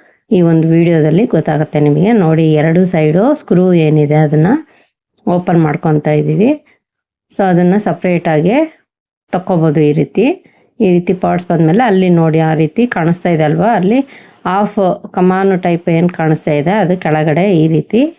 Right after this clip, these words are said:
ಇರುತ್ತೆ. ಅದೇನು ತೆಗಿಯೋದಕ್ಕೆ ಬರೋದಿಲ್ಲ. ಆದಷ್ಟು ನಾವು ಈ ರೀತಿ ಕ್ಲೀನ್ ಮಾಡ್ಕೋಬೇಕು ಫ್ರೆಂಡ್ಸ್. ಯಾಕಂದ್ರೆ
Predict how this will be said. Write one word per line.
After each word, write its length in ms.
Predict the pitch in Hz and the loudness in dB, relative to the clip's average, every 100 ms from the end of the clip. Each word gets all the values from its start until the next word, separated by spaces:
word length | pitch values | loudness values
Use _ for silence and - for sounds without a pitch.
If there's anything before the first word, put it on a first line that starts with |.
| _ - | _ -4
ಇರುತ್ತೆ. 360 | 165 151 - 170 | -2 -2 -2 -4
ಅದೇನು 540 | 151 156 170 165 175 277 - - _ | -2 0 2 2 2 -2 -4 -20 _
ತೆಗಿಯೋದಕ್ಕೆ 640 | - 165 170 160 - 202 262 | -2 0 0 -2 -2 -2 -2
ಬರೋದಿಲ್ಲ. 600 | 185 165 160 151 143 160 247 320 _ _ _ _ _ _ _ _ _ _ _ _ _ - | -2 0 0 0 0 0 -2 -4 _ _ _ _ _ _ _ _ _ _ _ _ _ -8
ಆದಷ್ಟು 500 | 196 190 180 185 - | -4 -2 -2 -4 0
ನಾವು 320 | 196 170 165 | 0 2 0
ಈ 180 | 214 175 | 2 2
ರೀತಿ 400 | 175 165 - 262 | 2 0 0 0
ಕ್ಲೀನ್ 320 | 285 226 180 175 | 0 0 2 2
ಮಾಡ್ಕೋಬೇಕು 640 | 156 160 156 143 139 156 | 0 -2 -4 -4 -4 -6
ಫ್ರೆಂಡ್ಸ್. 340 | 147 196 269 - - _ _ _ - | -4 -2 -2 -4 -20 _ _ _ -8
ಯಾಕಂದ್ರೆ 460 | 196 180 175 170 | -6 0 0 2